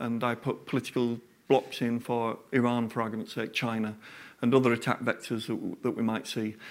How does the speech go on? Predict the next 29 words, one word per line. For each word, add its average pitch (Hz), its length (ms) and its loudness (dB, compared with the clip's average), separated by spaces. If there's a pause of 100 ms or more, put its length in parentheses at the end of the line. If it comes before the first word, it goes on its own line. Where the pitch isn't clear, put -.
(340)
N 170 160 8
D 160 120 12
As 190 240 8
in 151 100 6
procurement 180 420 4
pieces, 127 400 0
so 135 240 2
we're 156 220 6
publicly, 143 680 2 (180)
um, 123 580 0 (500)
accountable. 156 720 4
So - 160 2
when 165 160 4
we 170 100 6
send 151 260 0
out 139 220 0
a, 127 180 2 (160)
a 127 240 0 (380)
procurement 160 480 4
piece, 110 300 -2 (380)
it's 156 140 4
got 165 220 2
a 165 40 2
shed 262 520 8
load 147 220 10
of 139 100 4
data 190 340 6
in 135 120 2
it. 117 160 -6